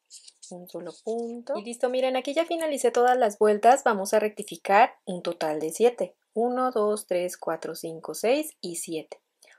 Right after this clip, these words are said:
Ok, nos detenemos aquí donde nos indica la marquita. Y ahora vamos a tejer lo siguiente. Vamos a avanzar los primeros quince puntos.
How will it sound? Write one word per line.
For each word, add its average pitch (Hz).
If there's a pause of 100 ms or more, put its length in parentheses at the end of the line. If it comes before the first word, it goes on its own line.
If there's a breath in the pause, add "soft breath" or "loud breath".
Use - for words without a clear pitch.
Ok, 180
nos 277
detenemos 277
aquí 302
donde 262
nos 254
indica 208
la 226
marquita. 190 (540 soft breath)
Y 269
ahora 254
vamos 208
a 214
tejer 208
lo 165
siguiente. 147 (540)
Vamos 269
a 302
avanzar 208
los 185
primeros 175 (220)
quince 170
puntos. 254